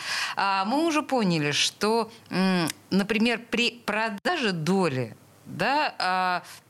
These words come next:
владелец при продаже, он должен всего лишь поставить в известность остальных владельцев долей. Не обязательно им... а, у них спрашивать согласие. Или ш-, просто поставить в известность. «Ребята,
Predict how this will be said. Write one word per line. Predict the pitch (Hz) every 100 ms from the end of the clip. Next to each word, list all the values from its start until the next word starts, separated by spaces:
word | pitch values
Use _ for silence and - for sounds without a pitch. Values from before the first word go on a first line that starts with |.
| -
владелец | 165 190 202 302 359 196 - -
при | 190
продаже, | 202 214 196 165 131 139 - -
он | 196
должен | 240 269 247 240 - - - - -
всего | - 247 330
лишь | 320 -
поставить | - 262 233 - - 294 226 185 180
в | 208
известность | 196 226 349 339 208 - -
остальных | 208 269 277 311 -
владельцев | 165 165 156 139 - 147
долей. | 160 156 131 - - - -
Не | 220 320 339 -
обязательно | 247 269 285 240 349 359 285 269 254 - -
им... | 269 285 233 -
а, | - 220 220
у | 269
них | 262
спрашивать | - 302 269 294
согласие. | 240 277 175 180 180 - 147 123 - _
Или | 185
ш-, | 180 - - -
просто | 285 359 254
поставить | - 220 208 - 302 294
в | 208
известность. | 226 202 139 123 -
«Ребята, | 165 247 175 123